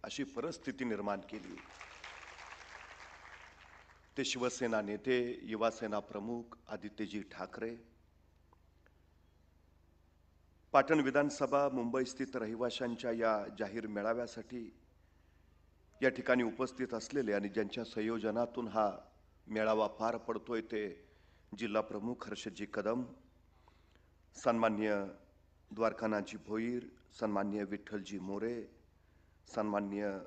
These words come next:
मडवीजी, नवी मुंबई परिसरातले आणि पाटण विभागातले शिवसेनेचे सर्व पदाधिकारी आणि उपस्थित आपण सर्व. खरं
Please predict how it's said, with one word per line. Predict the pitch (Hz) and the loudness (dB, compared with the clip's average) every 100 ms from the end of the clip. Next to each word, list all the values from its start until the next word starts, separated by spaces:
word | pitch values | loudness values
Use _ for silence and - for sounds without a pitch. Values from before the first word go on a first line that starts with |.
| - - | -14 -10
मडवीजी, | 101 110 117 127 123 123 123 - - - _ _ _ - _ - _ _ _ - _ - | -4 -2 0 -2 -2 -6 -8 -18 -20 -20 _ _ _ -20 _ -20 _ _ _ -20 _ 2
नवी | 135 139 | 6 8
मुंबई | 131 127 127 135 135 | 6 6 6 6 4
परिसरातले | 135 - 127 127 131 123 123 131 123 | 0 -4 -2 0 2 2 4 6 6
आणि | 120 127 120 - - | 6 4 0 -6 0
पाटण | 117 110 123 120 | 2 2 0 -2
विभागातले | 110 117 113 110 120 117 110 - - - - - - - | 0 0 2 0 0 -2 -2 -8 -18 -20 -20 -20 -18 -8
शिवसेनेचे | - 113 113 120 110 110 113 | -4 0 0 2 0 0 -4
सर्व | - 107 104 | -4 -2 -2
पदाधिकारी | - 107 107 123 107 98 - - - - - _ - - - _ - - - - - - - 117 | 0 0 2 0 -2 -6 -8 -16 -20 -20 -20 _ -20 -20 -20 _ -20 -20 -20 -20 -20 -20 -4 4
आणि | 127 | 4
उपस्थित | 113 135 135 147 143 | 4 2 0 0 2
आपण | 113 - 107 | 2 2 -4
सर्व. | - 107 101 - - - - - - - - - - - - - _ - - - - - _ - - _ _ - _ - _ - - | -4 -8 -10 -12 -20 -20 -20 -20 -20 -20 -20 -20 -20 -20 -20 -20 _ -20 -20 -20 -20 -20 _ -20 -20 _ _ -20 _ -20 _ -20 2
खरं | 139 | 4